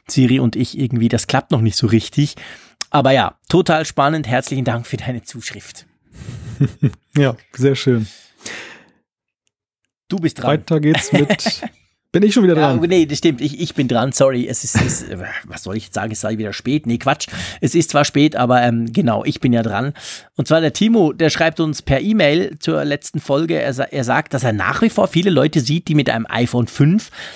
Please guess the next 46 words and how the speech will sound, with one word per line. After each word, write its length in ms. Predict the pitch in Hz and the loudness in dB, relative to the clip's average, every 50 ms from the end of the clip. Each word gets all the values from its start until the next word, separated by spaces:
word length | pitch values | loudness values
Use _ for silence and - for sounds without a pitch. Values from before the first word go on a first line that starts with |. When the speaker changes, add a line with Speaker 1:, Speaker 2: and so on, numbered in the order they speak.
| - - | -10 -6
Speaker 1:
beziehungsweise 540 | - 135 - 175 170 143 156 151 139 143 - | -6 -2 -2 -2 0 2 2 2 2 2 0
einem 180 | - 135 131 - | 0 -2 -4 -4
S 240 | - - - - - | -2 -2 -4 -2 -2
E 200 | - 247 254 247 | 0 0 2 4
re-, 160 | 180 175 175 | 4 2 2
rumlaufen. 760 | 156 - - 147 165 165 147 139 104 117 127 - - - 123 | 2 0 2 2 4 4 4 4 4 2 0 0 -2 -2 -2
Und 100 | 117 107 | -2 -2
viele 240 | - 156 170 180 156 | -2 0 0 0 0
schwören 440 | - - 123 139 190 196 190 165 | 0 0 2 2 2 2 2 0
ja 60 | 143 127 | 0 0
immer 180 | 160 180 185 | 0 2 2
noch 180 | 175 156 143 - | 2 0 0 0
auf 160 | 143 - - | -2 -2 -2
die 80 | - 123 | -2 0
Größe 340 | 120 120 143 151 - - | 4 4 4 4 2 0
und 140 | 151 131 120 | -2 0 0
das 160 | 135 120 - | -2 -2 -2
Design. 480 | - 131 107 - 107 101 104 101 95 - - - - - - - | -2 -2 0 0 0 0 -2 -4 -6 -10 -14 -18 -20 -20 -6 -2
Also 160 | - 160 170 175 | 0 2 2 2
was 140 | 165 - | 0 0
meint 280 | 151 139 139 143 120 - | 2 2 2 2 0 0
ihr? 140 | 113 95 - - - - - - _ | -4 -6 -6 -8 -14 -20 -20 -14 _
Könnte 320 | - - 165 196 185 - - | 0 2 2 2 0 -2 -2
da 200 | 151 123 120 107 | 0 0 0 -2
was 220 | 104 - - - | -4 -6 -8 -4
kommen? 380 | - - 131 160 233 285 320 - _ | 0 2 2 2 2 0 -2 -6 _
Vielleicht 340 | - - 117 101 95 - - | -6 -2 -2 -2 -2 -4 -6
im 100 | 127 104 | -8 -8
Frühjahr 360 | - - 135 131 123 117 - | -2 0 2 4 4 2 0
zwanzig 400 | - - 117 110 - - 113 - | -2 -2 -2 -2 -2 -4 -6 -6
achtzehn? 500 | - 143 - - - - 226 - 285 - _ _ _ - - - | -6 -6 -6 -6 -4 -2 -2 -2 -2 -6 _ _ _ -14 -14 -6
Seine 200 | - - 135 143 | -2 0 0 2
persönliche 460 | - - 139 113 135 170 208 - 202 | 2 2 2 4 4 4 2 2 2
Meinung 280 | 180 151 151 165 185 175 | 2 2 2 0 0 0
dazu 300 | 165 156 - - 156 160 | 0 0 2 4 4 4
ist, 160 | 160 151 - | 4 2 0
ich 100 | 151 139 | -4 -2
glaube, 260 | - 143 139 143 135 | 0 2 2 2 2
Apple 220 | 113 - - 165 143 | 0 0 0 0 0
wird 140 | 139 135 135 | 2 0 0
das 120 | 123 113 | -2 -2
iPhone 340 | 87 120 131 - 139 131 - | 0 0 0 0 -2 -2 -2
S 160 | 123 120 - | -4 -2 0
E 100 | 131 127 | 2 2
nicht 320 | 120 117 131 147 - - | 4 4 2 2 0 -2
fortsetzen. 600 | - - 123 120 - - 139 139 - - 196 190 | -2 0 0 0 2 0 0 0 0 0 -2 -2